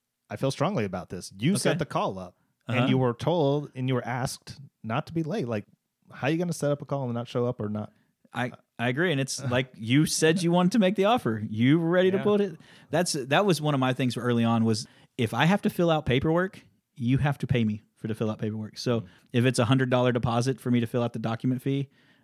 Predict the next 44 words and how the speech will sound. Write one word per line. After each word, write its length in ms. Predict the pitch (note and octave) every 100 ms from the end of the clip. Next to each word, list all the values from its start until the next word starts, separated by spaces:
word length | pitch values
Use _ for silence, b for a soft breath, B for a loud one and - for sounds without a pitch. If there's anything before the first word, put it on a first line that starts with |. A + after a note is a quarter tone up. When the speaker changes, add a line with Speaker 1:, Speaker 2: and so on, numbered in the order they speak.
| b
Speaker 2:
or 100 | A2+
whatever 260 | A#2+ B2 A#2
that 120 | G#2+
looks 160 | A2+ A2
like 140 | G2+
you 120 | A#2
were 80 | A2+
paying 240 | A2+ A2 A2
me 80 |
to 60 | G#2+
fill 160 | A2 A2
out 80 | A2
this 100 | A2+
paperwork. 400 | A2 A2 G#2 A#2+ _ _ _
Speaker 1:
Nothing 160 | F2+ F#2+
wrong 160 | G2+
with 100 | G2
that. 160 | G2+ -
Speaker 2:
Yep, 180 | A#2 A2 - _
I 100 | B2 C#3+
agree. 260 | D3+ C3 C3
And 100 | A#2+
so 100 | C#3
maybe 260 | D3+ F3+ F3 C3 B2+ -
take 200 | F#3+ A#3+
your 60 | G3+
spin 200 | G3 F#3+
on 140 | F#3
it, 100 | D#3+
take 180 | D#3+ E3+
your, 200 | E3 E3
your 260 | - C#3 D3+
implementation, 720 | D#3 D#3 D3 D3 D3 - D3
you 80 | C3
know, 40 |
how 100 | C3+
you 140 | C#3+ C#3+
would 120 | C3+
twist 220 | D3+ C#3+
it 40 | C#3
for 80 | B2
your 160 | A#2+
own 120 | C3 C3+
business, 360 | C3 C#3 C#3